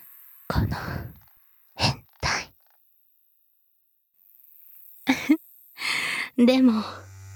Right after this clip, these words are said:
これで終わりじゃないわよ。ほら、立ちなさい。帰るまでがお散歩って言うでしょ？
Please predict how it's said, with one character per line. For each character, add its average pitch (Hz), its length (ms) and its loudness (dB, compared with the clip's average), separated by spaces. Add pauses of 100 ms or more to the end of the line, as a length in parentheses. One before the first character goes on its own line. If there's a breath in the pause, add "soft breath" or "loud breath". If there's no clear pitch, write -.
こ 180 160 2
れ 180 120 4
で 196 180 6
終 196 140 6
わ 220 80 4
り 247 100 4
じ 285 100 0
ゃ 277 60 2
な 302 180 4
い 330 80 6
わ 285 140 4
よ。 262 340 2 (840)
ほ 202 140 4
ら、 190 80 2
立 180 200 0
ち - 160 0
な 277 140 8
さ 320 340 2
い。 403 60 -6 (640)
帰 277 280 4
る 247 100 0
ま 220 180 2
で 202 140 0
が 175 140 0
お 175 80 -2
散 226 260 -4
歩 - 140 -4
っ - 40 -2
て - 220 -2
言 233 220 4
う - 20 4
で 349 140 0
し - 180 -2
ょ？ 359 140 0